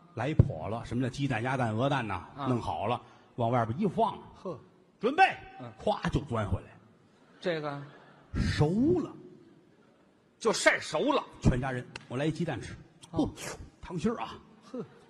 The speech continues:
Speaker 1: 嘿。
Speaker 2: 还糖心儿。
Speaker 1: 有黄儿，嘬这黄儿。
Speaker 2: 哦。
Speaker 1: 我来大个儿，我来鸭蛋。好。
Speaker 2: 呵，全熟。
Speaker 1: 哦，我来，我来，我来鹅蛋。哎，我这怎么没黄儿呢？
Speaker 2: 嗯。
Speaker 1: 哦，土豆。
Speaker 2: 哎，废话，土豆能有黄儿吗？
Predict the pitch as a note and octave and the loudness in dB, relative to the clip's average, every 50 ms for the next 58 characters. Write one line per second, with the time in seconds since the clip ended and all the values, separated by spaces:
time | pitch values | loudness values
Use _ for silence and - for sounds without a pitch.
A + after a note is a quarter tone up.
0 | - - - G#3+ G#3+ F#3 - - - - G3+ A#3+ G#3 A3 A#3+ A#3+ G#3 - - - | -20 -10 -2 0 0 0 0 0 -4 -2 -2 -2 -2 -2 -4 -6 -6 -10 -14 -14
1 | - - - - - A#2 C3+ C#3+ - - D3+ D3 C#3 B2+ G#2+ F2 G#2+ A#2+ - - | -8 -2 0 2 2 2 0 -2 0 2 2 4 4 0 -2 -2 -2 -4 -4 -6
2 | - - - - E3 F3+ E3+ - B2 D3 F3+ G3 G#3 E3+ C3+ A#2 A#2+ A#2+ C3 D3 | -18 -20 -18 -14 -12 -10 -6 0 2 4 4 4 2 -2 -4 -4 -4 -4 -4 -4
3 | E3+ E3+ D#3 C#3 - - - - - - - - - - - - - - - - | -4 -4 -6 -8 -10 -14 -18 -20 -20 -14 -14 -14 -14 -14 -18 -16 -16 -16 -14 -10
4 | A#3+ G#3 - - - _ - - D3+ D#3 F3 D3 D#3+ - - - - - B2+ C#3+ | -10 -10 -10 -12 -20 _ -8 -2 2 2 2 2 0 -4 -8 -14 -10 -4 0 2
5 | F3+ G#3+ - - - D3 F3 - - - - - - C3+ D#3 F#3 F3+ E3+ G3 G#3 | 2 2 0 -2 -4 -2 -2 -2 -2 -4 -12 -10 -4 -2 -2 -2 0 0 -2 0
6 | G#3 - - - - - - - - - - - F3 E3 G3 - - - - - | 0 -2 -6 -8 -20 -20 -20 -20 -20 -20 -12 -4 0 0 0 0 -4 -14 -20 -20
7 | - - - - - - - - - - - A#2 C#3+ G#3 G3+ D#3 C3 C3 F#3+ G3+ | -20 -16 -18 -18 -18 -18 -20 -20 -20 -10 -4 -2 0 2 2 4 4 4 4 2
8 | - C3+ C#3+ F#3 A3+ G#3 - - - - F3 G3+ A#3+ B3 - - - - - - | 2 0 0 0 0 -2 -2 -6 -10 -6 -4 -4 -4 -4 -6 -12 -20 -20 -20 -20
9 | - - _ _ _ - C3+ D#3 F3+ - - - C#3 E3 A#3 B3 G3 - - - | -20 -20 _ _ _ 2 2 2 4 4 2 2 4 6 6 6 4 2 -6 -6
10 | - F3+ F3+ E3 - - - - - - D4 C#4+ G3 F3 E3+ - B3+ E4+ D4 - | -4 -2 -2 -2 -4 -10 -20 -20 -2 4 6 8 8 8 6 8 10 10 10 10
11 | D3+ - - - - - - - - - - - - - - - - - - - | 8 4 -4 -10 -12 -12 -12 -12 -14 -14 -14 -16 -16 -16 -16 -18 -18 -18 -18 -18
12 | - - - C#4 D4 G#3 C4 E4+ D#4+ A4 A4+ A4+ G4+ D4 A3+ G#3+ A3 B3 C#4 B3 | -14 -8 -4 -2 2 4 4 6 10 12 12 12 12 12 10 8 6 4 4 4
13 | - - - - E3 C#3 D3 F#3+ B3 B3 A3+ F#3+ D3+ | 4 2 0 0 0 2 4 4 4 4 4 0 -4